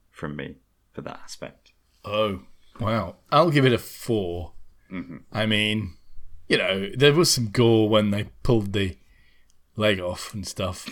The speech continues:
Speaker 2: Maybe not really realistic, but,
Speaker 1: <laughs> It was
Speaker 2: you know.
Speaker 1: just a pork chop from the butcher's.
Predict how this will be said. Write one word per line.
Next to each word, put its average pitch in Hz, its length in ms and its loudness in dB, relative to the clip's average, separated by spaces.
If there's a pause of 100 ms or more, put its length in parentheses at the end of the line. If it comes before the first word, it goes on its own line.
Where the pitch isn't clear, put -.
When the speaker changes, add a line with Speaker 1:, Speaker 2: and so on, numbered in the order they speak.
(180)
Speaker 2:
Maybe 101 220 -10
not 104 140 -10 (160)
really 101 380 -10
realistic, 101 600 -6
but, 202 140 4
Speaker 1:
<laughs> - 60 -2
It 277 120 0
was 254 140 2
Speaker 2:
you 190 40 8
know. 135 60 6
Speaker 1:
just - 200 6
a 269 80 8
pork 269 480 6
chop - 460 2
from 139 160 -2
the 147 80 6
butcher's. 139 640 0